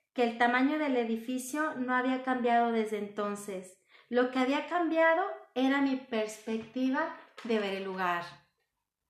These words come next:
En el libro de Números capítulo trece podemos encontrar un ejemplo de cómo nuestra perspectiva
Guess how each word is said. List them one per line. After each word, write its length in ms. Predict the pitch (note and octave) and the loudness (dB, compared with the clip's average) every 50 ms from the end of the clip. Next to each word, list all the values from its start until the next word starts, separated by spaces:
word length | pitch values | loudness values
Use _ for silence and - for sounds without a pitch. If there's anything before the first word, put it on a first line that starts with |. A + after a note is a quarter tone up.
| _ _ _ _ _ _ _ _ _ - - - - - | _ _ _ _ _ _ _ _ _ -20 -20 -16 -4 2
En 160 | C#4+ C#4+ C#4+ | 4 4 6
el 160 | C#4+ C#4+ D4+ | 6 4 4
libro 200 | E4 F4+ F#4 G#4 A4 | 4 4 6 6 4
de 140 | G#4+ G4+ F4 | 4 6 4
Números 420 | D4 D4 D#4 D#4+ F4 F4+ F4+ F4 F4 | 4 4 6 6 6 6 4 4 2
capítulo 720 | - C4+ C4 - - C4 C4 - D#4 D4 B3+ A#3+ B3 - | 0 -2 -2 0 -2 -2 0 0 0 0 0 0 -2 -2
trece 540 | - A#3+ B3+ C#4 D4 C#4+ - - A3 G#3+ G#3+ | -2 0 0 0 0 -2 -2 -2 -2 -2 -2
podemos 500 | G#3+ - A#3 A#3 C4 C4 C#4+ D#4 D#4+ - | 0 0 0 2 4 4 2 2 0 0
encontrar 460 | D4+ C4+ C4 B3+ A#3 A3+ A#3+ B3 C4 | -2 -2 0 0 0 2 2 2 2
un 100 | C4+ C4+ | 2 2
ejemplo 480 | C4+ C4 C4 C4 C4 C4 C4 C4 C4+ B3 | 2 0 0 0 0 2 2 2 2 2
de 220 | B3 A#3 - - | 0 -2 -4 -2
cómo 340 | - C#4+ D4+ D4+ D#4 E4 E4 | 0 2 2 4 4 4 2
nuestra 580 | D#4+ D#4 D4 C4+ - - B3+ A3+ - - - | 2 2 0 -2 0 0 0 0 0 -4 -4
perspectiva 1000 | - A3 A3 G#3+ G#3+ - - - A3 G#3+ - - - C4 C4+ C4+ D4 D4 D4 C#4+ | -2 0 0 0 -2 -6 -4 -4 -4 -4 -4 -4 0 0 2 4 4 4 4 2